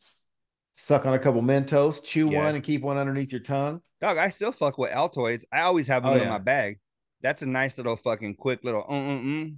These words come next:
Speaker 2: you know, especially if you get
Speaker 1: Yeah.
Speaker 2: the cinnamon ones. It's always the cinnamon shit, da-, dog, that's strong as fuck.
Speaker 1: I got the best gum ever. They didn't bring it up. And I don't know if it was the best gum or not, but it was hella
Speaker 2: Fruit
Speaker 1: fun. I
Speaker 2: s-,
Speaker 1: got it.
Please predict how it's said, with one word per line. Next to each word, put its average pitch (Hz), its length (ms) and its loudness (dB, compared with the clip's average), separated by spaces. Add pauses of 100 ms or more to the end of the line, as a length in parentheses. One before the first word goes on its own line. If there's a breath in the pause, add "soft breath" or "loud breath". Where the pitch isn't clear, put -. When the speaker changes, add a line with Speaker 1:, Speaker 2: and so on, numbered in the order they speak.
(200)
Speaker 2:
you 127 140 -8
know, 123 260 -4 (300)
especially 151 300 -4
if 147 40 -4
you 151 80 0
get 127 60 -8
Speaker 1:
Yeah. 113 60 -6
Speaker 2:
the - 60 -10
cinnamon 170 360 -2
ones. 185 240 -4 (160 soft breath)
It's 135 100 -8
always 226 240 -2
the 220 60 -14
cinnamon 185 400 -4
shit, 113 280 -4
da-, 131 200 -2
dog, 147 260 -2
that's 123 160 -6
strong 143 300 -2
as - 140 -10
fuck. 127 320 -6 (1800)
Speaker 1:
I 165 200 6
got 147 220 6
the 131 60 2
best 139 380 4
gum 123 340 2
ever. 104 500 -4 (1500)
They 127 140 4
didn't 127 220 4
bring 117 180 2
it 107 80 -2
up. - 280 -4 (960)
And 127 100 -2
I 151 60 4
don't 151 100 4
know 135 80 6
if 107 60 0
it 127 40 2
was 120 100 4
the 117 80 -4
best 113 300 2
gum 104 120 0
or 110 60 -2
not, 110 160 0
but 117 100 0
it 113 40 2
was 107 120 -2
hella 151 260 2
Speaker 2:
Fruit 156 100 2
Speaker 1:
fun. 135 160 2
I - 20 0
Speaker 2:
s-, 135 40 0
Speaker 1:
got 131 140 2
it. 131 140 -4